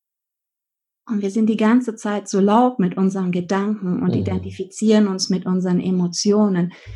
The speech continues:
Speaker 1: mit dem Werden. Ja, das ist ja das, was wird, was sich verändert. Wir identifizieren uns die ganze Zeit mit dem, wo wir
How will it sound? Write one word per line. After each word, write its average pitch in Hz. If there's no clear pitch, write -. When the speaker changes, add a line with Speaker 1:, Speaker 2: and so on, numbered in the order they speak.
Speaker 1:
mit 190
dem 214
Werden. 185
Ja, 208
das 185
ist 208
ja 190
das, 196
was 180
wird, 190
was 190
sich 180
verändert. 196
Wir 208
identifizieren 220
uns 208
die 190
ganze 202
Zeit 202
mit 185
dem, 196
wo 190
wir 196